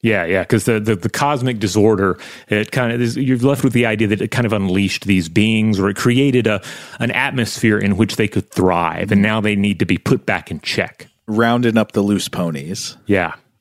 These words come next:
Speaker 1: Now, according to the translators John Major et al. in two thousand ten's The Huai Nan Zi, A Guide to the Theory and Practice of Government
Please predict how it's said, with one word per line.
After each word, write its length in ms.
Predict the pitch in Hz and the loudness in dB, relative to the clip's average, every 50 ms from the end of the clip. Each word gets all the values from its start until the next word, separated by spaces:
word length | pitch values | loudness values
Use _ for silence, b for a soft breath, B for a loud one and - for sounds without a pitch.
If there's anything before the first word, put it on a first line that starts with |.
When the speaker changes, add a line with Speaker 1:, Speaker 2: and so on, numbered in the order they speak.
| _ B B B B B B | _ B B B B B B
Speaker 1:
Now, 140 | 123 117 117 | -2 -2 -2
according 480 | 113 - - 160 190 220 226 175 147 | -2 0 0 0 2 2 2 2 0
to 180 | - - 147 131 | 0 0 0 0
the 120 | 110 107 | 2 0
translators 1500 | 107 - - - 120 113 117 120 113 - - - - 104 104 101 98 101 - 107 107 104 101 95 98 95 95 95 92 87 | -2 -2 -2 -2 -2 0 0 -2 -2 -4 -4 -4 -2 0 0 0 -2 -2 0 0 2 2 2 2 2 4 4 2 2 0
John 600 | - - 101 - 110 104 110 113 113 113 107 98 | -4 -6 -2 0 0 2 2 2 2 2 2 2
Major 440 | 101 101 101 104 90 - 104 98 - | 2 2 2 0 0 0 0 0 0
et 160 | - 104 - | 0 -2 -2
al. 480 | - 90 95 98 95 95 95 95 92 87 | -2 -2 0 2 2 2 2 2 0 0
in 140 | - 95 92 | 0 -2 -2
two 160 | - - 123 | 0 0 0
thousand 400 | 110 117 107 98 - 92 90 87 | 2 2 0 -2 -2 -2 -4 -4
ten's 500 | - - 113 104 98 92 90 90 - - B B B B B B | -2 0 2 2 2 2 0 -2 -4 -6 B B B B B B
The 100 | - 92 | -2 -2
Huai 360 | - 117 117 120 120 123 120 110 | 2 2 2 2 2 0 0 2
Nan 380 | 107 107 104 101 98 98 98 87 | 2 2 2 2 2 0 0 0
Zi, 460 | 87 98 101 98 92 90 90 90 90 - | 0 2 2 2 2 0 -2 -2 -4 -4
A 120 | 101 95 | -4 -4
Guide 440 | 85 - 107 104 104 107 107 101 - | -2 -2 -2 0 0 0 -2 -2 -2
to 60 | 104 | -2
the 100 | 92 92 | -2 -4
Theory 440 | - - - 117 113 110 107 107 98 | -2 0 0 2 2 2 2 2 2
and 120 | 95 95 | 0 -2
Practice 480 | - - 107 101 98 - - 95 - - | -2 -2 -2 -2 -2 -4 -4 -4 -4 -4
of 160 | - - - - | -6 -6 -4 -4
Government 420 | 107 104 98 101 98 95 92 - | -2 -2 -2 0 0 -2 -2 -4